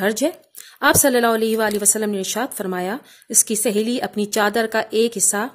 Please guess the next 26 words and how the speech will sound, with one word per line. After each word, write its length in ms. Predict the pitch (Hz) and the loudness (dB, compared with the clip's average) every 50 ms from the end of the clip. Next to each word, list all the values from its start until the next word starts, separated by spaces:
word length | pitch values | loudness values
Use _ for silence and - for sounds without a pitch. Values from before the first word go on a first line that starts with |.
| - - | -8 -4
اسے 200 | 190 - - 233 | -2 -2 0 0
اڑا 320 | - 208 185 185 175 170 160 | 0 0 0 0 0 0 -4
دے 120 | 156 151 165 - _ _ _ _ _ | -6 -10 -12 -14 _ _ _ _ _
اور 140 | - 220 220 | 0 0 2
وہ 140 | 233 277 277 | 4 4 4
مسلمانوں 600 | 247 220 - - 226 214 208 208 208 214 233 240 | 4 2 2 2 2 0 0 0 0 0 0 -2
کی 160 | 233 226 220 | -2 -4 -6
دعا 220 | 175 185 185 180 185 | -4 -4 -4 -4 -4
میں 180 | 190 208 220 | -4 -4 -4
ضرور 440 | 196 165 170 180 175 180 202 247 311 - - | -4 -6 -6 -6 -6 -6 -6 -6 -8 -10 -12
شامل 480 | - - - 277 254 247 240 220 190 147 | -10 -10 -8 -6 -4 -4 -4 -4 -4 -6
ہو۔ 140 | 180 - - - _ _ _ _ _ _ _ _ _ _ _ _ _ _ _ _ _ _ _ - | -10 -16 -18 -20 _ _ _ _ _ _ _ _ _ _ _ _ _ _ _ _ _ _ _ -4
اب 80 | 285 | -2
میں 120 | 294 294 277 | 0 0 0
آپ 180 | 240 220 - | -2 -2 -4
کو 60 | 240 | -6
بتاؤں 360 | 220 220 208 - 214 220 233 233 | -6 -6 -8 -6 -6 -6 -4 -6
گی 80 | 247 | -6
کہ 100 | 240 247 | -4 -4
رسول 280 | 226 220 214 - 233 214 | -4 -6 -6 -6 -8 -6
اللہ 240 | 208 208 208 208 202 | -6 -6 -6 -2 -2
صلی 220 | - - 226 214 | -2 -2 -2 -4
اللہ 120 | 208 196 196 | -6 -6 -6
علیہ 480 | 196 202 - - 208 214 190 208 214 202 | -6 -8 -8 -10 -10 -8 -8 -8 -8 -8
وآلہ 240 | 190 180 180 180 175 | -8 -8 -8 -8 -4
وسلم 440 | 180 - - 208 202 208 226 247 | -4 -4 -2 -2 -4 -4 -4 -6